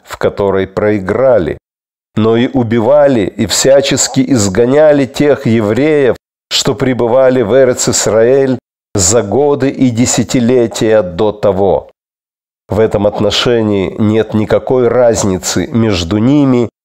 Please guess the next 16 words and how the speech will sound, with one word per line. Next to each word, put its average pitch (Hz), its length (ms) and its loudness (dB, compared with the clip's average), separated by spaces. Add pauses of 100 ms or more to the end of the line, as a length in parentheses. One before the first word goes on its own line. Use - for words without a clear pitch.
(160)
и 127 80 2
семью 117 600 0
хананейскими 104 1000 -2
народами. 92 720 -2 (1400)
Закон 127 520 0
о - 100 0
семи 147 360 0
народах — 107 680 -2 (300)
это 131 220 -2
не 135 100 0
просто 165 480 -2
произвольное 131 880 0
положение, 127 760 2
ограниченное 110 960 0
определенными 101 1000 -2
народами. 92 680 -2